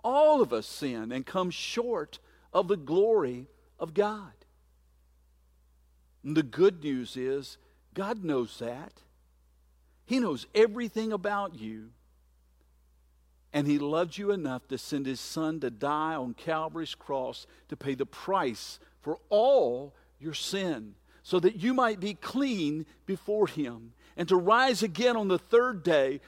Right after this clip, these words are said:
to open the way for you to have life with him in heaven forever and life with him on the earth until the day he calls you home.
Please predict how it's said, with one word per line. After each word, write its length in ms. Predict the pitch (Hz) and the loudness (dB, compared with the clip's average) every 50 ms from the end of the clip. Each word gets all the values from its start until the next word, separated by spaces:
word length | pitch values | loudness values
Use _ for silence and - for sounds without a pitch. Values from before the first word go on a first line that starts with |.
| - _ - | -16 _ 6
to 100 | 208 220 | 6 8
open 300 | 220 214 214 - 285 269 | 10 8 6 6 -2 -2
the 100 | 254 233 | -2 4
way 240 | 202 190 170 160 | 8 8 8 8
for 140 | 143 - 180 | 6 2 -6
you 200 | 170 156 214 254 | -4 -2 -2 4
to 140 | 240 233 196 | 6 6 8
have 180 | 180 190 175 151 | 8 8 6 6
life 460 | 156 165 180 196 214 247 254 - - | 4 6 8 8 8 8 6 0 -2
with 160 | 254 233 175 | -2 -2 0
him 320 | 170 214 226 233 226 202 - - - - | 0 0 0 2 0 -2 -4 -8 -4 0
in 160 | 175 175 165 | 2 2 2
heaven 400 | 143 143 208 220 226 233 226 214 | 4 6 6 6 6 4 0 -4
forever 580 | - - 190 180 185 196 214 196 214 208 175 - 277 - | 0 4 6 8 8 8 8 8 4 4 2 0 -4 -8
and 180 | - 170 170 165 | -2 0 0 2
life 440 | 160 175 190 190 196 185 - - - _ _ - | 4 4 6 6 6 4 2 0 -18 _ _ -2
with 220 | 151 165 156 - | 0 0 0 0
him 300 | 170 180 175 170 165 156 - - _ - | 0 -2 -2 -2 -2 -4 -8 -12 _ -2
on 240 | 147 156 165 170 165 | 0 2 2 2 2
the 180 | 160 165 165 156 | 2 2 4 2
earth 480 | 143 139 127 113 107 101 - - - _ _ _ _ _ _ _ _ - | 2 2 0 -2 -6 -10 -16 -20 -20 _ _ _ _ _ _ _ _ -18
until 280 | 113 113 - 143 131 | -16 -10 -4 -4 -2
the 100 | 117 120 | -2 -2
day 180 | 107 123 120 113 | -4 -2 -2 -2
he 100 | 117 110 | -4 -6
calls 380 | - - 120 110 110 104 - | -10 -10 -10 -10 -10 -10 -10
you 80 | 120 113 | -12 -14
home. 380 | 104 110 117 107 104 98 95 | -12 -12 -12 -12 -12 -14 -18